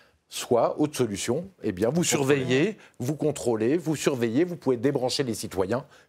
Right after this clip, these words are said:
Speaker 1: pour empêcher
Speaker 2: Mm.
Speaker 1: d'avoir des opposants efficaces à votre politique, pour les dissuader.
Speaker 2: Alors, en parlant de l'euro numérique, hein, la Commission européenne prévoit de proposer un projet de loi d'ici deux mille vingt-trois. Ça devrait être ensuite effectif en deux mille vingt-sept.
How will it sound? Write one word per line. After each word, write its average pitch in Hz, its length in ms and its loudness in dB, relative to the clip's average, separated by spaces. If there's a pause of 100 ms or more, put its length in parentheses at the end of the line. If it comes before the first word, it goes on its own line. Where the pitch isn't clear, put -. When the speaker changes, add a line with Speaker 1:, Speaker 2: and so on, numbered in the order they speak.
Speaker 1:
pour 127 160 -2
empêcher 101 360 -2
Speaker 2:
Mm. 135 40 2
Speaker 1:
d'avoir 120 480 2
des 113 280 0
opposants 107 580 -2
efficaces 113 640 -4 (280)
à 101 120 0
votre 101 260 -4
politique, 107 480 -4
pour 113 160 0
les 98 260 0
dissuader. 98 560 -4 (380)
Speaker 2:
Alors, 190 160 4
en 208 60 2
parlant 202 240 2
de 180 220 2
l'euro 202 260 2
numérique, 214 360 0
hein, 220 80 0
la 175 100 0
Commission 196 380 0
européenne 214 380 0 (160)
prévoit 254 320 2
de 220 220 2
proposer 254 440 -2
un 247 120 2
projet 233 320 0
de 208 40 -4
loi 240 120 2
d'ici 208 320 -4
deux 226 160 2
mille 262 200 2
vingt-trois. 285 560 2
Ça 240 200 0
devrait 233 500 0
être 269 240 0
ensuite 269 400 -2
effectif 247 500 -4 (440)
en 233 140 0
deux 214 220 0
mille 277 320 0 (100)
vingt-sept. 233 480 -4